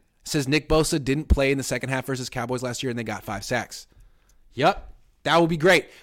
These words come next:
But if you remember, down the stretch last year, they were doing that. Like, they had five sacks against the Rams week eighteen. They were dominating teams with their pass rush. They haven't been doing that this year. They've been dominating teams with turnovers this year. Just pointing it out.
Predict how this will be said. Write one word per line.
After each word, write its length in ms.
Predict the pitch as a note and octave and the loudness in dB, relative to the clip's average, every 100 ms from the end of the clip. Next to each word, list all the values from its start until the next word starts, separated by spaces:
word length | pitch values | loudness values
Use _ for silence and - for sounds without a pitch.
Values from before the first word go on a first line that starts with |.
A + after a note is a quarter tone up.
| - | 0
But 80 | F#3 | 0
if 80 | B3 | 2
you 80 | |
remember, 280 | B3 G#3 A#3 | 2 4 2
down 260 | F3+ D3 F#3+ | 2 2 2
the 60 | F#3 | 2
stretch 260 | - F#3+ | 0 2
last 220 | F#3+ E3 | 2 0
year, 80 | E3+ | 0
they 120 | D3 | 0
were 100 | D#3 | -2
doing 300 | C3+ C#3+ E3+ | 0 0 0
that. 280 | D3+ A2+ - | 0 -4 -6
Like, 280 | B2 A#2 - A#2 | -4 -4 -4 -4
they 160 | C3+ | -4
had 200 | C#3 C#3 | 0 -2
five 240 | - C3+ C3+ | 0 -2 0
sacks 260 | D3 C3+ | -2 -4
against 260 | B2+ B2 - | -6 -10 -10
the 40 | A#2 | -8
Rams 340 | C3+ D3 C3+ | -4 -4 -2
week 160 | C#3+ C#3 | -4 -2
eighteen. 520 | C3+ C3 C#3 C3 B2+ - - - - | -4 -4 -4 -4 -6 -14 -20 -20 0
They 100 | D#3 | 2
were 120 | D#3 | 2
dominating 560 | G#2+ C#3 F3 E3+ D#3 C#3+ | 0 2 4 6 4 0
teams 260 | D3 C#3+ | -2 -2
with 60 | C3 | 0
their 80 | B2+ | 0
pass 300 | B2+ C#3 C3 | 2 0 0
rush. 140 | C3 - | -6 -4
They 100 | C3+ | -6
haven't 340 | B2 D3 C#3+ | -4 -6 -4
been 100 | B2+ | -6
doing 260 | A#2 C#3 C3+ | -4 -4 -4
that 240 | A2+ G#2 _ _ _ _ _ _ | -6 -8 _ _ _ _ _ _
this 240 | A#2 B2+ | -10 -8
year. 220 | C3 A2+ F#2+ | -4 -6 -6
They've 160 | B2+ | -6
been 100 | B2+ | -6
dominating 380 | C3+ C3 C3+ B2 | -4 -4 -4 -6
teams 400 | G#2+ C#3 C3 B2 | -8 -8 -6 -8
with 360 | A#2 A#2 - - | -10 -10 -14 -20
turnovers 600 | - - D#3 G2+ D#2+ - _ _ _ _ | -14 -8 -6 -8 -12 -20 _ _ _ _
this 160 | - F#2+ | -12 -10
year. 140 | E2+ - | -12 -16
Just 160 | - - | -14 -2
pointing 280 | - F3+ F3+ | -2 0 0
it 40 | |
out. 180 | D3 - | 0 -2